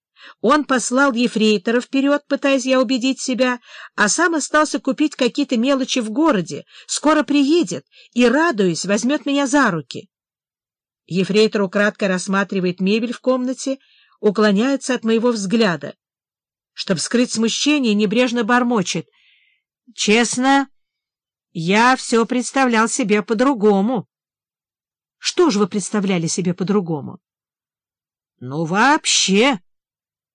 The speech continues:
Он доверчиво смотрит на меня. «И вас тоже, госпожа». Я от всего сердца смеюсь.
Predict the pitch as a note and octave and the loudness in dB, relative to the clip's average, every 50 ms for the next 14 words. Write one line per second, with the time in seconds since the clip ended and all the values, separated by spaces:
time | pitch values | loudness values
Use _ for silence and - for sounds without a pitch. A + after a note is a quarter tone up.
0 | _ _ _ _ _ - G3+ G#3 F#3 G#3+ G#3 G3+ A3 G#3+ - - A3+ G#3 G3 - | _ _ _ _ _ 2 2 4 4 4 4 4 4 2 2 0 0 0 0 0
1 | G#3+ A3 A3 - - F#3+ F3+ - G#3 F#3+ F#3 F#3+ F#3 F#3 F3 D#3+ E3+ _ _ _ | 0 0 0 0 0 -4 -2 -2 0 0 2 2 2 2 0 -2 -4 _ _ _
2 | _ _ _ _ _ _ _ _ _ _ _ _ _ _ - G#3 A3+ A3 B3+ C#4 | _ _ _ _ _ _ _ _ _ _ _ _ _ _ 2 2 4 4 4 2
3 | D#4+ - - - - B3+ A#3 A#3 A3+ A3+ C4+ C#4 A#3 F#3 D3 - _ E3+ E3 A3 | 2 0 -4 -2 2 4 4 4 4 4 4 2 2 0 -2 -6 _ 0 0 0
4 | G#3+ - - - A3 A#3+ G3 G#3 G#3 F#3 D#3+ C#3+ - _ _ _ _ _ _ _ | 0 0 0 0 0 2 2 2 0 0 0 -4 -8 _ _ _ _ _ _ _
5 | _ _ _ _ _ _ _ _ _ _ _ _ _ _ _ _ _ _ _ _ | _ _ _ _ _ _ _ _ _ _ _ _ _ _ _ _ _ _ _ _
6 | _ _ _ _ _ _ _ _ _ - F3+ F3 C4 C#4+ C#4+ C#4+ - - - C#4 | _ _ _ _ _ _ _ _ _ -6 0 2 4 4 2 2 -2 -4 -2 0
7 | B3+ C#4 C4 - - E4+ E4+ D4 - - D4+ C4+ - - A#3+ A#3+ G#3+ E3+ E3+ D3+ | 0 0 0 0 0 -2 -2 -2 -2 -4 -4 -4 -2 0 0 0 2 0 -2 -4
8 | - - - - _ | -6 -10 -12 -14 _